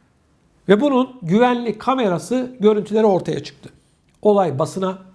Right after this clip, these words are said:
sosyal medyaya yansıdı. Savcılık bu polislerle ilgili soruşturma başlattı. Kamera görüntüleri açık, net bir şekilde adam kelepçeli olmasına rağmen dövmeye devam ediyorlar.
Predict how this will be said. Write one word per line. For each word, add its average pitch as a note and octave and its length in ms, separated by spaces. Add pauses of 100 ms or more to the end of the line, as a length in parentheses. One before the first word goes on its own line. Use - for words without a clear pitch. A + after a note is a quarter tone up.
(140)
sosyal D#3+ 380
medyaya G3 320
yansıdı. G3 480 (420)
Savcılık G#3 640 (1080)
bu A#3 160
polislerle A3+ 680
ilgili A3+ 400
soruşturma F3+ 540
başlattı. - 520 (1800)
Kamera C#4 400
görüntüleri A3+ 560
açık, - 460
net C4 260
bir A3 40
şekilde G3 380
adam A#3 380
kelepçeli A#3+ 500
olmasına A#3 480
rağmen A3+ 320
dövmeye B3 360
devam A#3 300
ediyorlar. E3+ 400